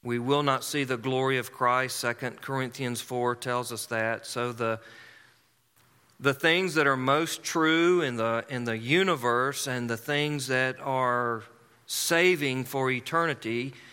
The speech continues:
the things that are most fundamental and most important and most essential are the things that we can't see,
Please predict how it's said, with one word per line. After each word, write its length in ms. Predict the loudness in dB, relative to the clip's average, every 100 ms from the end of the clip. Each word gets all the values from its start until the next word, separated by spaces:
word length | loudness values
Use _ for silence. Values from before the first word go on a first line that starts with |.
| -20 -20 -16 -8
the 100 | -2
things 440 | 2 4 2 2
that 200 | 2 4
are 240 | 4 2 -2
most 640 | 2 4 6 2 -2 -6
fundamental 840 | -2 4 4 4 4 4 4 2
and 160 | 0 2
most 260 | 2 2 -2
important 540 | -4 0 4 4 2
and 100 | 0
most 320 | 2 2 0
essential 580 | -2 0 0 0 0 2
are 140 | 2
the 140 | 0 -2
things 380 | 0 0 0 0
that 120 | 0
we 140 | 0
can't 440 | -2 0 2 0 -2
see, 520 | -2 0 0 -2